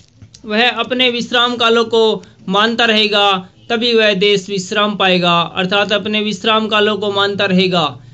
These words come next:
जितने दिन वह सूना पड़ा रहेगा, उतने दिन उसको विश्राम रहेगा। अर्थात जो विश्राम उसको तुम्हारे वहाँ बसे रहने के समय तुम्हारे विश्राम कालों ने, कालों में न मिला होगा,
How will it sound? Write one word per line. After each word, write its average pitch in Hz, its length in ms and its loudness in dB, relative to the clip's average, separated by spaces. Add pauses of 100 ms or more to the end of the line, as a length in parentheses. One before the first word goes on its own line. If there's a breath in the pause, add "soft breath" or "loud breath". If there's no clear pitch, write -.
(200 loud breath)
जितने 220 280 -2
दिन 226 160 0
वह 220 160 0
सूना 226 320 -2
पड़ा 220 280 2
रहेगा, 214 600 0 (200 loud breath)
उतने 233 320 0
दिन 233 160 0
उसको 226 320 -2
विश्राम 233 460 0
रहेगा। 202 640 0 (220 loud breath)
अर्थात 208 320 0
जो 226 220 2
विश्राम 226 480 0
उसको 220 240 -2
तुम्हारे 214 420 0
वहाँ 208 300 -2
बसे 214 240 -2
रहने 220 360 0
के 233 120 -2
समय 220 280 -2
तुम्हारे 208 380 -2
विश्राम 226 480 -2
कालों 226 300 0
ने, 220 180 0 (460)
कालों 220 300 2
में 220 380 0
न 240 40 -6
मिला 233 180 2
होगा, 202 560 2